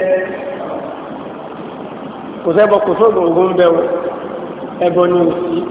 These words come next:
Àwọn èèyàn wọ́n máa ń kọjá àlà bí àṣẹ fi ń ṣàfihàn. Alùsùn ni wọ́n gba gbogbo wọn lẹ́rù, ṣùgbọ́n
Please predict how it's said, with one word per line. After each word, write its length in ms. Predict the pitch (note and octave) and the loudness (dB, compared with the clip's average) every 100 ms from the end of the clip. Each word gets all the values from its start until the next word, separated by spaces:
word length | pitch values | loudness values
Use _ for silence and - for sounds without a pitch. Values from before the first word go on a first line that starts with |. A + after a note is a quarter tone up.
| - - - - - - - - - - - - - - - - - - - - - - D#3 - - - - - - - - - - - - - - - - - - - - - - - | -8 -8 -10 -10 -10 -10 -12 -12 -14 -14 -14 -14 -14 -12 -12 -12 -12 -12 -12 -12 -12 -12 -12 -12 -12 -12 -12 -12 -12 -12 -12 -12 -14 -14 -14 -14 -12 -14 -14 -14 -14 -14 -14 -14 -14 -4
Àwọn 260 | F#3 G#3 A3 | 2 4 4
èèyàn 440 | G3+ F#3 F3+ F3 | 4 4 4 2
wọ́n 180 | F3+ G#3+ | 2 2
máa 120 | G#3 | 2
ń 40 | G#3 | 2
kọjá 300 | G#3 G3 A3 | 2 4 6
àlà 220 | G#3+ F#3+ F3 - - | 6 4 0 -4 -6
bí 180 | - A3+ | 0 2
àṣẹ 200 | G3+ G3 | 2 2
fi 120 | G#3 | 2
ń 80 | G#3 | 2
ṣàfihàn. 640 | F#3+ F3 E3+ E3 E3+ E3 - - - - - - - - - - - | 4 2 2 -2 0 -2 -2 -8 -8 -10 -10 -12 -12 -12 -12 -12 4
Alùsùn 480 | C4+ D4+ C#4+ C#4+ C4+ | 6 6 4 4 4
ni 160 | A#3 | 4
wọ́n 160 | A#3 A3+ | 4 6
gba 120 | G#3+ | 6
gbogbo 140 | G#3 G#3+ | 6 4
wọn 180 | A3+ | 4
lẹ́rù, 180 | A#3+ A3+ | 4 2
ṣùgbọ́n 300 | F#3+ G3+ A#3+ | 2 2 4